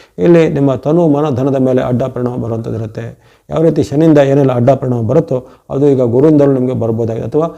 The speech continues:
ಗುರುವಿಂದ ಆಗುವಂಥ ಅಡ್ಡ ಪರಿಣಾಮಕ್ಕೆ ಶನಿಯ ಒಂದು ನಿಮಗೆ ರಕ್ಷಣೆ ಸಿಗುವುದಿಲ್ಲ, ಅಥವಾ ಶನಿಯ ಅಡ್ಡ ಪರಿಣಾಮಕ್ಕೆ ನಿಮಗೆ ಗುರುವಿನಿಂದ ರಕ್ಷಣೆ ಈಗ ಸಿಗುವುದಿಲ್ಲ. ಹಾಗಾಗಿ ಅಂಥ ಪರಿಣಾಮಕ್ಕೆ ಎಚ್ಚರಿಕೆ ವಹಿಸಬೇಕು. ಆರೋಗ್ಯದ ವಿಚಾರವಾಗಿ ತುಂಬ ಕಾಳಜಿ ಗಮನಿಸಬೇಕು. ಆಹಾರ, ನೀರಿನ ದೋಷದಿಂದ ಸ-, ಸಮಸ್ಯೆಗಳು ಬರ್ಬೋದು. ಈಗಾಗಲೇ ಇದ್ದಂಥ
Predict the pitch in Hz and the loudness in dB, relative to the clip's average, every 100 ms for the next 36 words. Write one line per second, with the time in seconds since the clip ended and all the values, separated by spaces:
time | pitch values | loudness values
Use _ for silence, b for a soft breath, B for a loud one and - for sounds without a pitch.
0 | B - 131 160 170 156 147 - 147 127 | B -6 0 2 4 2 0 -2 -4 -2
1 | 135 127 123 120 123 127 123 117 110 120 | -2 -2 -2 -2 0 -2 -2 -6 -8 -4
2 | 139 147 139 123 120 120 123 - - 50 | 0 0 0 -2 0 0 -2 -4 -8 -8
3 | - 117 120 113 110 131 107 131 135 151 | -4 -2 -2 -2 -6 -8 -4 -2 0 -2
4 | 151 B _ 131 127 156 175 170 170 139 | -6 B _ -8 -6 0 2 2 0 -4
5 | 127 131 139 135 123 127 123 113 143 160 | -2 -2 -2 -2 -2 -4 -4 2 4 4
6 | 147 135 120 - 156 143 127 151 - 123 | 4 2 0 -4 -4 -2 -2 -4 -4 -6
7 | 117 113 110 117 117 b b b b 123 | -6 -6 -8 -10 -12 b b b b -6
8 | 131 139 123 143 135 131 120 117 113 107 | -2 2 2 2 0 0 -2 -2 -4 -6
9 | 123 117 120 117 113 113 - 131 156 156 | -6 -6 -8 -6 -6 -6 -8 -4 0 2
10 | 135 135 120 123 120 110 120 117 107 117 | 4 2 0 -2 -4 -4 -4 -4 -6 -8
11 | 113 113 110 - 107 104 117 b b b | -6 -6 -8 -10 -10 -10 -12 b b b
12 | 139 131 135 127 123 123 131 117 113 101 | -4 -2 0 0 2 2 2 2 -2 -4
13 | 117 117 117 104 117 123 120 117 117 110 | -8 -6 -6 -6 -6 -6 -6 -8 -8 -6
14 | 113 113 120 151 143 143 139 120 123 117 | -6 -6 -6 0 2 2 0 -2 -2 -4